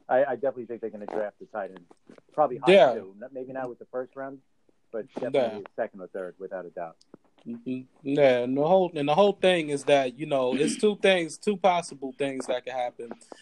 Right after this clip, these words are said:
Speaker 2: Uh, which, which we know they're gonna draft a tight end. One, they're gonna let Jenkins start, and he'll have the best season of his whole damn career,
Speaker 1: <laughs>
Speaker 2: um,
Speaker 1: Yeah,
Speaker 2: with
Speaker 1: that's
Speaker 2: playing with
Speaker 1: definitely
Speaker 2: Tom
Speaker 1: gonna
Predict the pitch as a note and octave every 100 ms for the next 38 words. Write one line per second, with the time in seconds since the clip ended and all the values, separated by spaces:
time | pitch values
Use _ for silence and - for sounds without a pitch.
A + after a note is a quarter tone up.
0 | - - C3+ C3 B2 A#2+ C3 D#3+ - D#3
1 | D3+ D3+ D3 D3 C#3+ C#3 C#3 C3 B2 C3+
2 | C3 B2+ A#2 C3+ C3 B2+ A#2+ C#3 E3 D#3
3 | C#3+ C#3 C3+ C3 B2 C#3 D3 C#3+ B2+ -
4 | E3+ D#3+ C3 C3 C3 C3+ B2 B2 C#3 C#3
5 | - D3+ C3+ C3 B2+ A#2+ A#2+ A#2 C#3 C#3+
6 | C3+ C3+ B2 C#3 C3 F#3 C#3+ C3+ F#4 -
7 | A4 - A#4 C#3 C3+ B2 G#2 C#3 C#3+ A#2+
8 | E3+ D3+ C#3 C3 D#3+